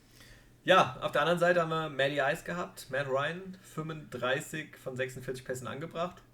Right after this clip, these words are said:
Okay, dreihundert Yards, gut. Zwei Touchdowns, okay, aber drei Interceptions. Und ja, das ist natürlich dann,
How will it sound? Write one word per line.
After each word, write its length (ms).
Okay, 300
dreihundert 340
Yards, 320
gut. 280
Zwei 220
Touchdowns, 480
okay, 380
aber 320
drei 220
Interceptions. 800
Und 300
ja, 260
das 300
ist 160
natürlich 500
dann, 400